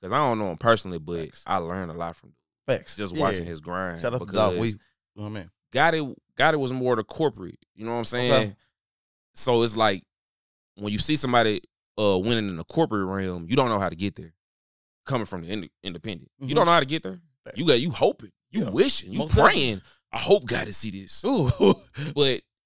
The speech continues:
Speaker 1: Dolph showed us the independent grind.
Speaker 2: Okay.
Speaker 1: He gave us the blueprint in Memphis.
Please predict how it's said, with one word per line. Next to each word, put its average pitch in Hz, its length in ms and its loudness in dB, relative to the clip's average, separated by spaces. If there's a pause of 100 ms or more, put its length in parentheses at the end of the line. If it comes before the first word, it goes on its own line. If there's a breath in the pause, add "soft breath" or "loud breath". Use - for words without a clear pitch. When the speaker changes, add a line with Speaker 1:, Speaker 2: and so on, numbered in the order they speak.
(340)
Speaker 1:
Dolph 160 240 4
showed 135 320 2
us 123 180 0
the 92 240 -8
independent 104 500 -4
grind. 90 380 -12
Speaker 2:
Okay. 127 300 -2
Speaker 1:
He 117 60 -10
gave 110 200 -2
us 95 100 -10
the 90 160 -16
blueprint 95 580 -8
in 90 140 -14
Memphis. - 420 -20